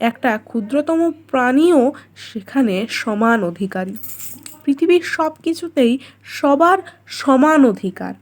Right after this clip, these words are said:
জীবজগতের প্রতিটি জীবের দৈহিক ও মানসিক বৃত্তিগুলি প্রকৃতির সমসুরেই গাথা। সবারই ক্ষুধা তৃষ্ণা, সবারই এক। হাসি কান্না প্রত্যেক মানুষটি, মানুষ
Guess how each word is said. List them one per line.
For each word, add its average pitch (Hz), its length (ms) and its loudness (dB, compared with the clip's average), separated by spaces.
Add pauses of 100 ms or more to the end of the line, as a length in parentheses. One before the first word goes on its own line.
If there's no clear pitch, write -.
(440)
জীবজগতের 233 720 0
প্রতিটি 294 500 2
জীবের 240 420 2 (280)
দৈহিক 233 680 2 (240)
ও 320 100 0
মানসিক 269 800 0 (440)
বৃত্তিগুলি 247 760 2 (140)
প্রকৃতির 330 600 2 (240)
সমসুরেই 339 960 0
গাথা। 220 460 -6 (440)
সবারই 269 720 2 (280)
ক্ষুধা 233 420 -2 (180)
তৃষ্ণা, 240 480 -6 (160)
সবারই 302 580 0
এক। 190 280 -8 (360)
হাসি 247 440 -2
কান্না 277 500 0 (200)
প্রত্যেক 370 440 -2
মানুষটি, 339 540 -2 (240)
মানুষ 269 500 0